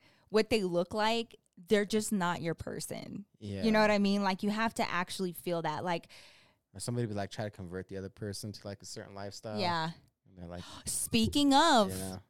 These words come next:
Speaker 1: watch the company that you keep. Because statistically,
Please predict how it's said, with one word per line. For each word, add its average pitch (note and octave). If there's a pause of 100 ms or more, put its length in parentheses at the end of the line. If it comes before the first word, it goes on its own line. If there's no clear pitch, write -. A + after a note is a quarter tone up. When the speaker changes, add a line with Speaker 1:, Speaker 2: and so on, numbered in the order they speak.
(120)
Speaker 1:
watch G3
the D#4
company C4+
that A3
you F#3+
keep. - (640)
Because G3+
statistically, D#4+